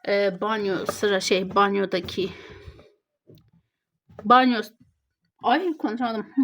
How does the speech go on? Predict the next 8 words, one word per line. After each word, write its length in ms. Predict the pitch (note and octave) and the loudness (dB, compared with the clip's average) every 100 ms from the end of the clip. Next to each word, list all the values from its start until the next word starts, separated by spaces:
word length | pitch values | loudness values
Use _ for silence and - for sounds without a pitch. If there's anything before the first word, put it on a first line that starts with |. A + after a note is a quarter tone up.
| G#3 | 2
Banyo 420 | A#3 C4+ C4+ B3+ B3+ | 4 6 6 2 -4
saç 360 | - B3+ - | 0 0 2
<laughs> 120 | - | 2
kremi 440 | B3+ B3 A3+ C4 C4 | 6 8 6 4 -2
olaraktan 1120 | - B3+ C4 B3 B3 - - - A3+ B3+ - - - - - - _ | -2 2 4 4 2 -6 -10 -6 -4 -6 -14 -16 -16 -16 -20 -20 _
kullanacağız. 840 | - A3 G3+ F#3+ F#3 G#3 C4 - _ - - - - - - - | -4 -2 -2 -4 -2 -2 -2 -8 _ -20 -16 -12 -14 -14 -20 -2
Ağladırız 520 | - A3+ G#3 G3+ G#3 | 2 4 4 0 -4
sizleri. 480 | - G#3 F3+ F3 | -8 -10 -6 -6